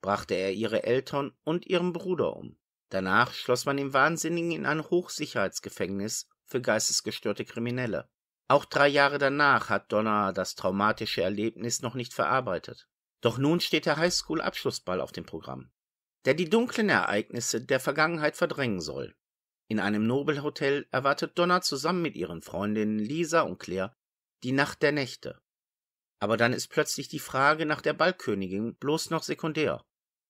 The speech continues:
als sich nämlich eine schreckliche Nachricht herumspricht. Fenton gelang der Ausbruch. Bald färben sich die ersten Ballkleider rot.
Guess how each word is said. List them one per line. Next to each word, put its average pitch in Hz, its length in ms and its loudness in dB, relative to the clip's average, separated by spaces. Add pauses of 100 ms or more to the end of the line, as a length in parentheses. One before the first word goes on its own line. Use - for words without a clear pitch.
(120)
als 110 180 2
sich 120 160 -2
nämlich 101 340 -2
eine 92 160 -8
schreckliche - 600 -4
Nachricht 117 420 0
herumspricht. - 680 -8 (920)
Fenton - 680 -2 (220)
gelang 101 420 2
der 92 200 0
Ausbruch. - 580 -6 (280)
Bald 87 440 -2
färben 101 320 0
sich 113 180 -6
die - 140 -6
ersten 131 460 -2
Ballkleider 85 500 -2
rot. 101 460 -4